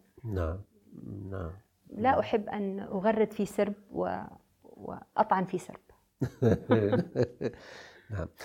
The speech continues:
Speaker 1: طيب، طرحتي سؤال، سؤال صار في طفرة بكتابة الرواية بال-، يعني الفترة الأخيرة من، يعني من أواخر القرن الماضي، يعني إذا بدك، أو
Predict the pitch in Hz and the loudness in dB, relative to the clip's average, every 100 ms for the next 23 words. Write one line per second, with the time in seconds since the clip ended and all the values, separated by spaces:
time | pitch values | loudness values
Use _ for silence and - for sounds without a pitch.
0 | - - - - 117 117 98 113 - - | -18 -20 -18 2 6 6 6 4 4 -4
1 | - - 120 175 180 196 - 160 180 175 | -16 -4 2 2 2 0 2 6 8 8
2 | 160 - - _ - - - 131 131 127 | 6 0 -10 _ -14 -6 4 6 6 4
3 | - - _ _ _ _ - 123 - 120 | -2 -16 _ _ _ _ 0 0 0 0
4 | 180 - 110 90 - 98 120 117 113 95 | 0 2 0 0 -4 2 4 4 2 2
5 | 101 104 101 95 104 107 - _ _ _ | 4 4 4 0 -4 -8 -14 _ _ _
6 | - - 208 185 - 185 104 90 104 - | -14 -6 -2 0 0 2 2 0 0 2
7 | 104 82 80 76 71 - - _ _ 92 | 2 2 0 -4 -8 -10 -14 _ _ -8
8 | 85 82 87 87 - 117 139 - 107 92 | -4 -2 -2 -2 4 8 8 6 -2 -2
9 | - 104 104 92 92 95 82 90 87 85 | -2 0 0 2 4 2 2 0 0 -2
10 | 87 92 85 82 82 90 175 - 92 98 | -2 -2 -2 -2 -2 -2 -2 -4 -4 -6